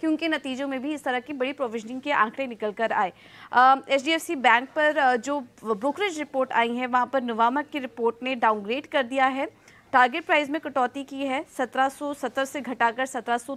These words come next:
तीस किया है और बाई से घटाकर होल्ड किया दी है, तो डबल डाउनग्रेड यहाँ पर नवामा की तरफ से देखने को मिला। हालांकि सीएलएसए ने टारगेट प्राइस में बढ़ोतरी की है, दो हज़ार पच्चीस किया है, लेकिन कमेंट्री थोड़ी सी वहाँ पे भी कमज़ोर है और, अ, उनका भी कहना है कि नतीजे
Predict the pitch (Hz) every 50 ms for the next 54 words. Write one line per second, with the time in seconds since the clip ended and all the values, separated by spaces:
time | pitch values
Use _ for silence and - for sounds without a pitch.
0 | - - 262 277 302 - - _ 254 254 262 254 269 269 285 330 - - - -
1 | - - 262 269 220 214 233 233 277 - 330 330 262 285 247 226 240 226 226 226
2 | - 277 320 - - - _ _ - 277 285 294 269 277 262 226 220 202 208 208
3 | 226 226 320 302 254 262 269 269 349 294 302 277 269 269 262 269 285 262 285 277
4 | 247 233 - 269 262 262 247 240 226 220 226 233 - 269 - 262 240 233 220 -
5 | 269 240 208 220 220 - 240 233 254 247 240 247 269 330 302 247 226 240 254 254
6 | 320 330 - - 254 254 254 285 285 - 330 311 320 359 427 - - - - -
7 | - - _ 294 277 277 254 302 330 320 - 349 311 311 302 311 339 277 262 277
8 | 277 269 277 285 320 302 - 285 285 302 320 339 294 254 254 254 240 269 277 277
9 | - 247 - - 285 285 - - - 262 247 247 262 302 339 349 339 - 349 349
10 | - 294 262 254 262 277 269 311 330 - 285 277 262 269 262 - 311 277 254 233
11 | 226 262 262 247 285 277 285 254 240 220 233 233 240 277 262 311 349 349 311 294
12 | 262 254 247 240 226 277 285 302 294 - 285 247 233 247 277 - 359 320 277 254
13 | - 220 220 196 254 294